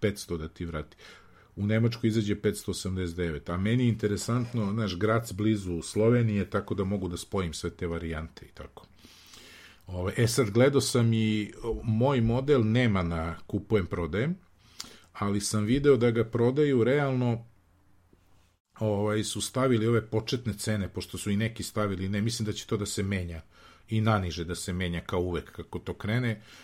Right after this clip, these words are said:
ali stavili su bukvalno cene takve, kad skineš P D V na iStyle-ovu cenu, do-,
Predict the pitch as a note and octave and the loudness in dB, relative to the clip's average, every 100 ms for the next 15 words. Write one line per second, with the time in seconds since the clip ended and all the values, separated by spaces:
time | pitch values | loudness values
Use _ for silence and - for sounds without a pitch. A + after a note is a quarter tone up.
0 | - - - G#2+ G#2+ G#2+ G#2+ - - B2+ | -20 -20 -6 0 2 2 0 -4 -2 2
1 | C3 B2+ A#2 A#2+ A2 A#2 - C3+ A2 - | 6 6 4 0 -2 -2 0 0 0 0
2 | B2+ B2 A2+ A#2 A#2 B2+ A2+ G#2+ G2 F#2 | 0 0 0 -2 -2 0 2 0 -2 -8
3 | F#2+ G#2 G2 - - B2 B2 A#2 - C#3+ | -12 -14 -16 -18 -18 -4 -2 -2 -2 0
4 | A#2 - - B2+ A#2 A#2+ A#2 F#2 F#2 F#2+ | 2 0 0 2 4 4 4 2 -2 -2
5 | G#2+ A#2 A#2 - B2 A2+ G2+ G2 - A#2 | 0 2 2 2 0 2 0 -4 -2 0
6 | A2+ G2+ G#2 | 2 0 0